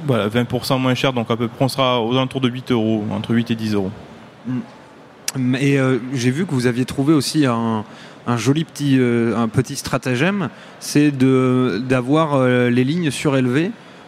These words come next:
Speaker 2: pour, euh, ne pas avoir à payer, euh, une taxe, euh, supplémentaire. Alors, je, je suis pas spécialiste en la matière, qu'est-ce que ça veut dire exactement ?
Speaker 1: Alors,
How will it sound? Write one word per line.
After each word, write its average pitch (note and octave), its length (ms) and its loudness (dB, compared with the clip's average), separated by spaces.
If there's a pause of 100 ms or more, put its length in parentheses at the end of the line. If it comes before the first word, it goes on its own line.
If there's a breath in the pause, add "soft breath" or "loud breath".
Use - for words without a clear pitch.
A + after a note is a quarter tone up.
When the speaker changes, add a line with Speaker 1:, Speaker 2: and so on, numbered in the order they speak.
(160 loud breath)
Speaker 2:
pour, D3+ 300 4
euh, C3 40 2
ne B2+ 120 0
pas D#3+ 160 0
avoir D3 260 0
à C3+ 80 0
payer, C#3+ 380 0
euh, C3 140 2
une B2 140 -4
taxe, - 380 -4
euh, A2+ 400 2
supplémentaire. C3 680 -2
Alors, A#2 160 0
je, A2+ 260 0
je A2+ 100 -2
suis A2 180 -10
pas C3+ 100 0
spécialiste C3 500 -2
en B2+ 40 -4
la A#2+ 80 0
matière, A#2+ 320 -2
qu'est-ce - 160 -8
que A#2 80 -8
ça B2 100 0
veut A#2 60 2
dire A#2 160 0
exactement ? A2 280 2
Speaker 1:
Alors, A2+ 100 -6